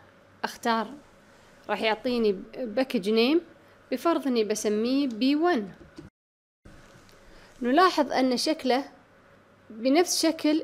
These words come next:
المجلدات السابقة. لو أأشر على فولدر إف ثري نلاحظ كتب لي جافا سورس باكج إف ثري.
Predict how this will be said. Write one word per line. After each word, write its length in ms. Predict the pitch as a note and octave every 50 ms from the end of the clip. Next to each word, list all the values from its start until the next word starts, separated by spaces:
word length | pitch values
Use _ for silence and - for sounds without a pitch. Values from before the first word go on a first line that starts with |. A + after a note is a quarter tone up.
| - -
المجلدات 880 | A#3 A3+ A#3 A#3 G3+ B3 B3+ B3 B3 A#3+ G#3 B3+ C4+ C4 B3+ C4 - -
السابقة. 600 | B3+ - - A3+ G#3 G#3+ - - - - F3+ F#3 - - - - - - - _ - - - _ -
لو 260 | - A#3 B3 B3 -
أأشر 480 | - - - F#4+ - - - C#4 A#3+ G#3
على 380 | E3+ F3+ B3+ C4 A#3 G3 F3+ G3 - - _ _ _ _ _ _
فولدر 540 | - - D4 D4 C#4 A3 A#3 A3 G#3+ - -
إف 180 | D4 - -
ثري 420 | D#4 C#4 - B3 C4 C4 C#4 C#4 C4+ - - - - _ _ _ - - _ - B3+
نلاحظ 460 | A#3+ B3+ C#4 D4+ D#4 C#4+ D4 C4+ A#3
كتب 340 | - A#3+ A#3 C#4+ C#4+ A#3+ A#3
لي 300 | B3 C4 C4 C4+ C#4+ - - - - - - _ -
جافا 380 | - C#4+ D4+ D4 A#3+ B3 B3+ B3
سورس 380 | A#3+ - C4 C4 B3+ B3+ -
باكج 500 | - - B3 B3+ - - B3 A3+ A#3+ - - - -
إف 180 | A#3 - - B3
ثري. 380 | B3+ - C#4+ C#4+ A3 F#3 -